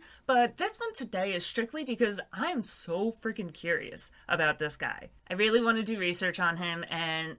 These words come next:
I figured what better way to do that than to do an episode on him. I've heard this man's name mentioned so many times. I've heard him referred to as a serial killer,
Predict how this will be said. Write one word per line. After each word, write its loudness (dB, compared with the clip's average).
I 2
figured 0
what 0
better 2
way 2
to -4
do -4
that 6
than -4
to -4
do 0
an 0
episode -4
on -6
him. -12
I've 2
heard 4
this -2
man's 0
name 0
mentioned -4
so 2
many -2
times. 0
I've 6
heard 8
him 2
referred 2
to 0
as 2
a -6
serial 2
killer, 2